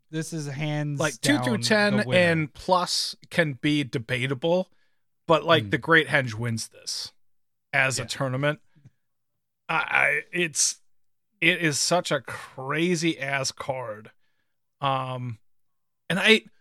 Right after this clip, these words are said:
Speaker 1: So
Speaker 2: i-, is this, h-, here is a question. I, I still think it's fair. I still
Speaker 1: Yeah.
Speaker 2: think it's a
Speaker 1: I mean, it
Speaker 2: fair, like, when pe-, when it comes down, it's like, it doesn't end the game,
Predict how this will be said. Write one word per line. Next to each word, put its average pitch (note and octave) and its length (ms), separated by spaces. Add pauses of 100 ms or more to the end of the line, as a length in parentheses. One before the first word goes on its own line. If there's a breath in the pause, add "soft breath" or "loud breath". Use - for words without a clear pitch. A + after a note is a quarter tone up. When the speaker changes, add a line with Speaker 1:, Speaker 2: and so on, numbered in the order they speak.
(140)
Speaker 1:
So C3 320 (380)
Speaker 2:
i-, G#3+ 180
is A3+ 260
this, - 280 (100)
h-, F3+ 160
here A3 220
is C#4 120
a A#3 40
question. D3 540 (360)
I, F3+ 180
I F3+ 100
still G#3+ 240
think E3 180
it's B2+ 140
fair. B2+ 300 (1900)
I F3 80
still A3 200
Speaker 1:
Yeah. G3 40
Speaker 2:
think G#3+ 160
it's F#3+ 100
a F#3 100
Speaker 1:
I C4 60
mean, E4+ 140
it G3+ 80
Speaker 2:
fair, D#3 380 (540)
like, F3 220
when G3 160
pe-, B3+ 200
when G#3 180
it G#3 80
comes G#3+ 260
down, F3+ 340
it's D#3+ 240
like, E3 200
it D#3+ 120
doesn't G3 340 (220)
end E3 420
the D3 80
game, B2 680